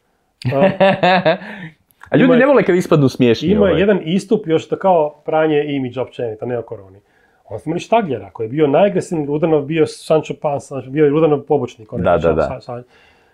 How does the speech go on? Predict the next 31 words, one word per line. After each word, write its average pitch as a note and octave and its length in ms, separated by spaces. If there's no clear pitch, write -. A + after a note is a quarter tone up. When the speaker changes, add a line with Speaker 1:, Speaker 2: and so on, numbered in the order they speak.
Speaker 1:
znači, B2 280
ja C#3+ 120
sam D#3 140
bio E3 120
napisao, D#3+ 440
„Gledajte, D#3+ 420
dolaze C#3 360
strani D#3+ 500
znanstvenici F#3+ 840
koji C#3+ 180
traže D#3+ 220
od C#3+ 80
nas D#3+ 200
veće D#3+ 300
mjere, C#3 380
krše C4+ 380
mjere D3 360
istovremeno B2+ 480
kod B2 220
nas, C#3 460
u D3 120
javnim D#3+ 400
prostorima, G3+ 680
javni F3 500
je B2+ 140
interes F#3 520
da C#3+ 140
kad B2+ 160
vidite E3 320
nekog C#3 300
stranca E3 640